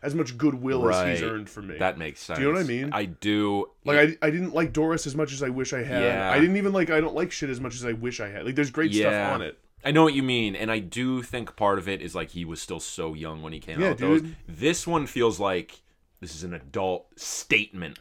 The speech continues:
Speaker 2: from
Speaker 1: Took,
Speaker 2: Earl.
Speaker 1: took three years off. It sounds like
Speaker 2: Yeah.
Speaker 1: he really took time to craft the production
Speaker 2: Yes.
Speaker 1: on it. I'm very excited.
Speaker 2: Yeah, me too.
Speaker 1: Anyways, continue. Sorry.
Speaker 2: Um, I wanted to ask you, Jake, should we be listening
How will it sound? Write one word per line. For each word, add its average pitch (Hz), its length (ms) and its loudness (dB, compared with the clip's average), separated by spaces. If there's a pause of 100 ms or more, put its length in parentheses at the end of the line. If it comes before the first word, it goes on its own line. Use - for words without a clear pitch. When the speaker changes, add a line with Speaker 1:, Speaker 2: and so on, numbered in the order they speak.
Speaker 2:
from 80 200 0
Speaker 1:
Took, 76 100 -12
Speaker 2:
Earl. 78 80 -2
Speaker 1:
took 160 180 2
three 156 280 2
years 143 280 2
off. 131 320 2
It 127 80 -8
sounds - 140 2
like - 100 4
Speaker 2:
Yeah. 151 120 2
Speaker 1:
he 143 40 0
really 151 160 4
took 139 220 -6
time 135 180 -6
to 120 60 -6
craft 113 460 -4
the 120 80 -10
production 117 400 -2
Speaker 2:
Yes. 123 80 -4
Speaker 1:
on 127 80 -4
it. 127 100 -2
I'm 175 100 6
very 156 300 4
excited. 87 420 -4
Speaker 2:
Yeah, 71 200 -4 (120)
me 85 100 -12
too. 78 240 -8
Speaker 1:
Anyways, 117 320 -2
continue. 110 420 -8
Sorry. 131 320 2
Speaker 2:
Um, 131 200 -4
I 139 60 -10
wanted 175 240 0
to 135 120 -4
ask 110 360 0
you, 82 120 -8
Jake, 76 460 -10 (180)
should - 420 -4
we 123 200 -2
be 320 180 -6
listening 131 720 -6